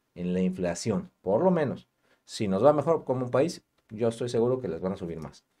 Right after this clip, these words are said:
Los recursos asignados no podrán ser disminuidos. Esto ya es constitucional. Y toda persona tiene derecho a una vivienda adecuada, vivienda digna.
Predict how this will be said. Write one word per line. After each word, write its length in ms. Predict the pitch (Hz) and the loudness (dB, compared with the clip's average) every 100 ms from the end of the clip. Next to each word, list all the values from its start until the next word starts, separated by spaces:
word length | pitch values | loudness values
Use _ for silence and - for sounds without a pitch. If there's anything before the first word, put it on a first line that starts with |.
| _ _ _ _ - _ | _ _ _ _ -20 _
Los 180 | 117 160 | 6 6
recursos 360 | 180 170 165 156 | 6 2 -2 -4
asignados 500 | 139 131 131 139 143 | -4 -2 0 0 -2
no 120 | 143 | 0
podrán 240 | 131 123 | 0 0
ser 120 | 120 | 0
disminuidos. 760 | 101 92 98 101 131 156 160 - - | -4 -4 -4 -2 0 0 -4 -8 0
Esto 320 | 123 123 120 | 2 2 2
ya 300 | 113 117 113 | 4 6 6
es 280 | 120 127 - | 4 0 -8
constitucional. 840 | - 120 - 95 95 107 170 196 - _ - _ | -12 -12 -8 -6 -2 2 4 2 -4 _ -20 _
Y 140 | - | -4
toda 320 | 127 202 226 | 4 8 8
persona 440 | - 127 156 170 170 | 6 2 2 0 -2
tiene 220 | 147 151 | -2 0
derecho 280 | 127 127 139 | 0 0 -2
a 80 | 143 | -4
una 120 | 131 | -4
vivienda 520 | 98 95 104 107 110 | -6 -4 -4 -2 -2
adecuada, 560 | 98 90 92 80 - _ | -2 -4 -6 -6 -10 _
vivienda 520 | 98 101 104 107 104 | -14 -10 -8 -6 -6
digna. 540 | 92 92 107 - 76 | -6 -4 -4 -6 -14